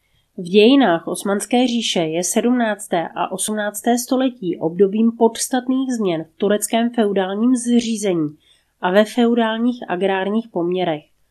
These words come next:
Proniknutí peněžních vztahů do tímárského systému vedlo k vytvoření nového typu feudální vojenské držby, ke vzniku soukromých zbožních zemědělských statků, takzvaných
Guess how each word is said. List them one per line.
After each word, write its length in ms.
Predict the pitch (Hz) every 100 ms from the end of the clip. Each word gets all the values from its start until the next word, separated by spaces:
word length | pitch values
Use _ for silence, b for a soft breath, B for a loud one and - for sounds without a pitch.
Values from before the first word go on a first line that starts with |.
| _ _ _ _ -
Proniknutí 840 | 226 220 269 302 240 196 190 170
peněžních 680 | - 185 208 214 247 285 -
vztahů 480 | - 233 226 196 165
do 140 | 175
tímárského 1000 | 185 - 214 226 233 277 - 220 202 233
systému 680 | 240 240 - 196 185 170 151 _ _ _ _ 190
vedlo 320 | 202 226 254
k 120 | 254
vytvoření 720 | 233 240 240 294 277 190 165
nového 440 | 160 175 208 233
typu 340 | 247 233 233 240 -
feudální 680 | 233 220 220 220 220 226 233
vojenské 580 | 214 196 196 - 240 240
držby, 460 | 202 180 165 147 - b b b b -
ke 100 | 208
vzniku 420 | 208 240 240 226
soukromých 760 | - 208 196 220 233 277 277 _ -
zbožních 920 | 190 175 208 214 196 185 160 160 190
zemědělských 960 | 190 202 196 202 202 - 254 277 -
statků, 640 | - - 190 - - 151 -
takzvaných 720 | - 185 190 202 214 240 240